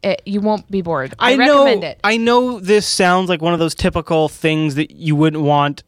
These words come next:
Speaker 2: in, I mean, I know it just sounds like a bad idea, but I swear it's actually not that bad.
Speaker 1: Okay, well, um,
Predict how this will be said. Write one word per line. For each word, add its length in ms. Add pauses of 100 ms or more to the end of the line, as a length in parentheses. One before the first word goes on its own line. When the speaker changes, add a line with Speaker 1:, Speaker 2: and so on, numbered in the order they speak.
(120)
Speaker 2:
in, 440
I 140
mean, 100
I 100
know 140
it 60
just 240
sounds 260
like 100
a 60
bad 240
idea, 360
but 160
I 120
swear 500
it's 140
actually 340
not 200
that 180
bad. 420
Speaker 1:
Okay, 320
well, 380
um, 420